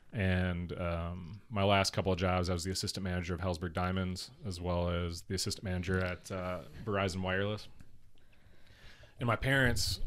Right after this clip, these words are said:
um, always kinda, like, preach success a bit. You know, they both had college degrees and all that type of stuff.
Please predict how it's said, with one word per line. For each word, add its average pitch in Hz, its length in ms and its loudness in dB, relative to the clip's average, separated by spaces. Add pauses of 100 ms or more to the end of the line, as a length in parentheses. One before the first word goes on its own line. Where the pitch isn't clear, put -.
(200)
um, 95 580 2 (600)
always 104 560 6
kinda, 95 260 2
like, 90 480 0 (520)
preach - 280 8
success 98 460 2
a 107 60 2
bit. 120 260 2 (420)
You 107 100 0
know, 101 160 4
they 95 80 4
both 90 200 0
had 92 120 0
college 90 260 0
degrees 87 300 -2
and 90 80 -4
all 90 120 -2
that 92 100 -4
type - 160 -6
of 95 60 -4
stuff. 104 280 -4